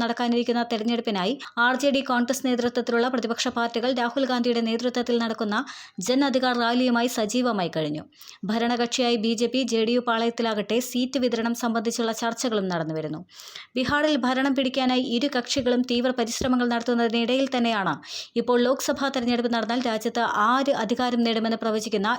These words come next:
ഇന്ത്യ ടുഡേ സീ വോട്ടർ മൂഡ് ഓഫ് ദി നേഷൻ സർവേ റിപ്പോർട്ടും പുറത്തു വന്നിരിക്കുന്നത്. ബി ജെ പിയുടെ നേതൃത്വത്തിലുള്ള ദേശീയ ജനാധിപത്യ സഖ്യം ഇപ്പോൾ ലോക്സഭാ തെരഞ്ഞെടുപ്പ് നടന്നാൽ മുന്നൂറ്റി ഇരുപത്തിനാല് സീറ്റുകൾ നേടി മിന്നുന്ന പ്രകടനം കാഴ്ചവെക്കുമെന്നാണ് സർവേ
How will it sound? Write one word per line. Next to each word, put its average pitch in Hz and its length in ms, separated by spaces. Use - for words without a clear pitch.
ഇന്ത്യ 247 320
ടുഡേ 226 240
സീ 254 120
വോട്ടർ 240 200
മൂഡ് 226 260
ഓഫ് 233 100
ദി 233 160
നേഷൻ 254 220
സർവേ 220 260
റിപ്പോർട്ടും 214 380
പുറത്തു 190 260
വന്നിരിക്കുന്നത്. 156 500
ബി 226 160
ജെ 254 160
പിയുടെ 240 340
നേതൃത്വത്തിലുള്ള 240 680
ദേശീയ 226 320
ജനാധിപത്യ 240 580
സഖ്യം 170 320
ഇപ്പോൾ 214 200
ലോക്സഭാ 254 500
തെരഞ്ഞെടുപ്പ് 233 400
നടന്നാൽ 208 280
മുന്നൂറ്റി 285 380
ഇരുപത്തിനാല് 269 640
സീറ്റുകൾ 240 340
നേടി 226 260
മിന്നുന്ന 254 400
പ്രകടനം 233 400
കാഴ്ചവെക്കുമെന്നാണ് 226 840
സർവേ 233 260